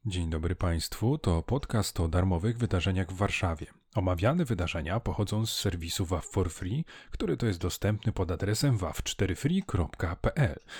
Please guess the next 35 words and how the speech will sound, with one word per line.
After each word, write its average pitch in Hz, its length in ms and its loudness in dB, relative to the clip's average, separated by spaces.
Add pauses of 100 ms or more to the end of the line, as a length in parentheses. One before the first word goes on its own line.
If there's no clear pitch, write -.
(180)
Ja 202 100 4
jestem 120 360 4
Albert 104 480 0
i 254 140 -2
zapraszam 135 420 2
do 87 100 0
słuchania 113 380 0
podcastu - 480 -4
Chyba 87 260 0
Nie 165 120 2
Wiem, 123 300 0
dostępnego 113 640 0
na 80 180 -4
Anchor, 139 420 2
Spotify 104 720 -2
czy 95 280 -2
Google 92 400 -2
Podcast. - 680 -2 (320)
A 78 100 0
ten 185 320 2
odcinek - 640 -2
dotyczy 110 380 0
wyjątkowo 117 520 2
długiej 131 360 0
majówki, 135 580 -2 (260)
którą 190 200 6
zaczniemy 95 440 4
już 127 160 2
dwudziestego 104 560 -2
dziewiątego 98 440 0
kwietnia, - 520 0 (240)
a 220 100 6
kończymy 113 480 4
siódmego 92 400 0
maja. 117 360 0